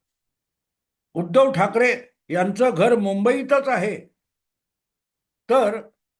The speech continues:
चंद्रशेखर राव हे तेलंगणाचे मुख्यमंत्री किंवा ममता बॅनर्जी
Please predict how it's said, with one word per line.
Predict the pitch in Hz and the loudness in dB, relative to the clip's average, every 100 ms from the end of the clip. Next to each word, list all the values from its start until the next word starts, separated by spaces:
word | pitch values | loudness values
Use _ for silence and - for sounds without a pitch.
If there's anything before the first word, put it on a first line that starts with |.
| _ - | _ -4
चंद्रशेखर | 202 233 254 - 240 240 240 | -2 0 -2 -2 -4 -2 -6
राव | 226 214 190 147 _ _ _ _ _ | -4 -4 -4 -10 _ _ _ _ _
हे | 185 | -8
तेलंगणाचे | 214 214 208 233 254 262 254 254 | -6 -4 -2 -4 -4 -4 -4 -4
मुख्यमंत्री | 240 214 - 214 208 175 165 - - _ _ _ _ - - | -6 -10 -8 -6 -6 -6 -8 -8 -16 _ _ _ _ -20 -12
किंवा | 220 247 | 0 0
ममता | 220 196 208 233 269 | 2 0 0 2 2
बॅनर्जी | 247 233 233 202 185 160 | 2 0 -2 -4 -6 -8